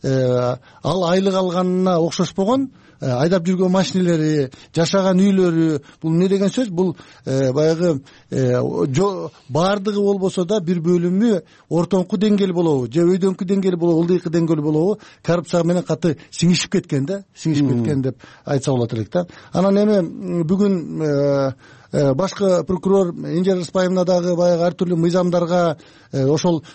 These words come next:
Speaker 1: кылмыштуулуктун өсүшүнө же эмне үчүн андай болбой жатканы боюнча өз пикирин билдирди.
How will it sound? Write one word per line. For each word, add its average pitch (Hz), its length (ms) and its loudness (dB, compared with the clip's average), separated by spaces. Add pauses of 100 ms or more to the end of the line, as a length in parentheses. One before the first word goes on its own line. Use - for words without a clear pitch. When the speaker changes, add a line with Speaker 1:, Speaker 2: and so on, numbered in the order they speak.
Speaker 1:
кылмыштуулуктун 180 680 0
өсүшүнө 180 580 0
же 160 140 0
эмне 180 200 0
үчүн 175 220 -2 (260)
андай 175 260 2
болбой 180 280 2
жатканы 180 340 -2
боюнча 175 480 0 (180)
өз 175 500 -2
пикирин 180 420 -4
билдирди. 185 600 0